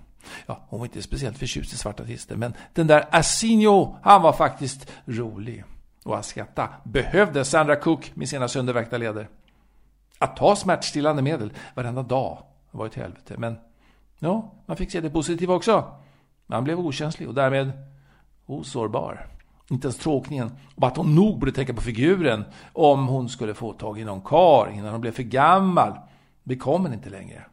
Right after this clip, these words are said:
Hon tänkte inte träna med kändisarna på T V eftersom hennes leder redan var igenslammade av kalk. Och efter tre kostsamma operationer utan nämnvärd framgång tyckte hon att det var bättre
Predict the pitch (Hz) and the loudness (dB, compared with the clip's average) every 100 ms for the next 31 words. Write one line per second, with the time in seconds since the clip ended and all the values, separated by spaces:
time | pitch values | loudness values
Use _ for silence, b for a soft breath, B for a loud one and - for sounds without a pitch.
0 | _ _ _ _ - 123 151 147 131 107 | _ _ _ _ -16 -8 -8 -8 -14 -14
1 | - 123 110 110 113 104 104 107 - 113 | -8 -8 -8 -8 -8 -10 -10 -10 -8 -6
2 | 101 - B - 123 110 107 - 117 143 | -6 -10 B -14 -12 -10 -10 -8 -4 0
3 | 143 131 156 160 165 156 165 175 156 165 | 2 4 4 4 4 4 4 4 2 4
4 | 156 151 139 113 127 165 - - B B | 4 4 0 2 4 4 2 -10 B B
5 | B B - 117 135 131 127 117 139 135 | B B -12 -10 -10 -10 -10 -8 -10 -6
6 | 135 131 127 131 - 135 131 127 117 131 | -2 0 2 0 0 -4 -4 -4 -6 -4
7 | 123 123 127 139 135 135 - 240 240 - | -2 -2 2 2 2 -2 2 0 0 4
8 | 240 185 - B B B 120 143 143 151 | 6 6 2 B B B 0 2 4 2
9 | 139 - 101 | 0 -10 -10